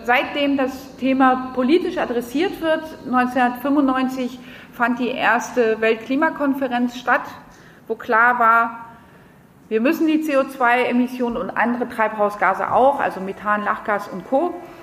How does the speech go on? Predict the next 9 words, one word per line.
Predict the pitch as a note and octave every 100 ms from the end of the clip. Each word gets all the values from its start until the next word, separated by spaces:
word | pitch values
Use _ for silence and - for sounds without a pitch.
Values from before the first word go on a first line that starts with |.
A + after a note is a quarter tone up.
| - - -
äh, | A3+ A3 F#3+ - - - - -
senken. | G#3+ A3+ E4 D4 D#4 D#4 - - - - - _ - - _ - _
Ähm, | A3+ A3 G#3+ G#3+
das | A3 A3+
ist | A#3+
dringend. | - C4 E4 F4+ - - - - _ _ _ _ _ _ _ _ _ _ _ _ - - - _ _ _ _ _ _ _
In | B3+ C#4 C4
dieser | C#4+ B3+ C4 C4
Zeit | B3 A#3+